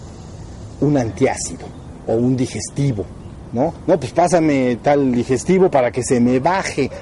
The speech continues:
¿Pero qué es lo que quieres que se te baje? Lo desagradable. Te sientes pesa-,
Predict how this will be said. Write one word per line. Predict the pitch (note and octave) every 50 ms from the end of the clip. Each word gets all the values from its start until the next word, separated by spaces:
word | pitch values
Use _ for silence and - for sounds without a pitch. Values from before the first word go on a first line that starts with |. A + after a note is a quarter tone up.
| -
¿Pero | - D#3 E3+ D#3
qué | - C4+
es | D4
lo | F#4+ C#4
que | A#3 F#3
quieres | - - G#3+ A#3 A3+ - -
que | -
se | - A3
te | - G#3+ A3
baje? | A3+ B3 A3 - D3 - - - -
Lo | - A3 B3 A#3+
desagradable. | A3+ C#4 A#3 - B3+ C#4 C4+ C#4 C#4+ C#4 C4+ D4 D4+ D#4+ D4+ C#4 G3 C#3+ G#2+ - - - - - - - - - - - - -
Te | E3
sientes | D#3 - A#3+ C4 D4 - - -
pesa-, | - - C4 A3 - - C4+ -